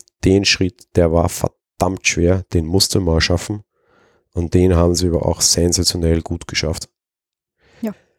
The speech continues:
Speaker 1: Ob ich ihnen jetzt abkaufe, dass diese Zukunft, die wir da sehen, auch die Zukunft ist, in der wir uns Gedanken machen müssen über humanoide Roboter, die technisch so weit sind. Und der Rest wirkt technisch noch nicht so weit.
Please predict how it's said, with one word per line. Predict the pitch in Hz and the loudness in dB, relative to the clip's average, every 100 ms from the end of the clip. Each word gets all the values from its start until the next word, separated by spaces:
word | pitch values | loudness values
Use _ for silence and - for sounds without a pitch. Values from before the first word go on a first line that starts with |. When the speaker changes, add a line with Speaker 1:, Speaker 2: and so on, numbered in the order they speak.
| _ _ - | _ _ -2
Speaker 1:
Ob | 104 | 0
ich | 135 107 | 0 2
ihnen | 123 131 | 4 4
jetzt | 120 117 - - | 4 2 -2 -4
abkaufe, | 110 117 - 117 98 92 | 0 0 0 2 2 2
dass | - 95 | -4 -6
diese | 101 95 92 | -4 -6 -4
Zukunft, | - - 113 - | -4 -2 -2 -2
die | 101 | -2
wir | 101 | 0
da | 101 | 2
sehen, | 90 - 104 104 | 2 2 2 2
auch | 92 | 0
die | - | -4
Zukunft | 101 - - 104 - | -6 -6 -4 -6 -4
ist, | 98 - | -2 -2
in | 98 | 2
der | 95 | 2
wir | 98 | 4
uns | 95 | 2
Gedanken | 92 98 95 - 104 | 0 0 -2 0 0
machen | 95 - 92 | 0 0 -4
müssen | 90 - | -4 -4
über | 90 90 | 0 0
humanoide | 90 92 90 92 87 87 | 0 0 2 2 2 2
Roboter, | 87 - 104 - 85 - | 2 0 -2 0 -2 -2
die | - | -8
technisch | - 82 92 87 | -2 -2 -2 -4
so | - 92 | -2 0
weit | 85 87 - | 2 2 2
sind. | - 85 - - - - - - - - | -2 -4 -10 -16 -20 -20 -20 -20 -10 -4
Und | 95 | 0
der | 95 | 4
Rest | 95 101 - | 4 4 2
wirkt | 101 - | 0 2
technisch | 95 90 95 - | -2 0 -2 0
noch | 98 - | 0 0
nicht | 98 - | -4 -4
so | - 92 | -4 -2
weit. | 82 73 - | -2 -2 -6